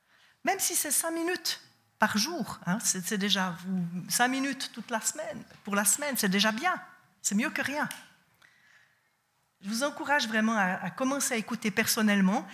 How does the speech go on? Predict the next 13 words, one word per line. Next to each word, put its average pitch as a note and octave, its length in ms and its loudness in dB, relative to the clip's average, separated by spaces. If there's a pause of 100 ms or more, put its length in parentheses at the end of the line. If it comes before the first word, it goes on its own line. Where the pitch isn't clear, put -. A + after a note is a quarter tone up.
(140)
Et G3 80 6
si D4+ 140 4
vous D4 100 -2
faites C#4 220 0
partie B3+ 300 2
d'un G#3 120 4
groupe G3+ 200 2
de G3+ 80 6
maison, G#3 420 4 (800)
pourquoi A3+ 280 0
pas F4+ 240 6
aussi A3+ 260 0
commencer A3 600 2